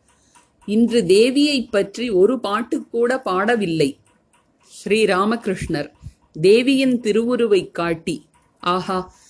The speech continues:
இந்த இடம் எவ்வளவு அழகாக இருக்கிறது. தேவி இந்த இடம் முழுவதையும் பிரகாசப்படுத்திக் கொண்டிருப்பது போல் தோன்றுகிறது. இத்தகைய தரிசனம்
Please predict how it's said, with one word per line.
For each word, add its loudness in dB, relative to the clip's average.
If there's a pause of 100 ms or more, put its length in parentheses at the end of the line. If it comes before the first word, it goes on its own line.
(260)
இந்த 0
இடம் -2 (140)
எவ்வளவு 2
அழகாக 2
இருக்கிறது. 0 (460)
தேவி 4 (140)
இந்த 2
இடம் 4
முழுவதையும் 0 (420)
பிரகாசப்படுத்திக் 0
கொண்டிருப்பது 2
போல் 2
தோன்றுகிறது. -2 (720)
இத்தகைய 2
தரிசனம் 0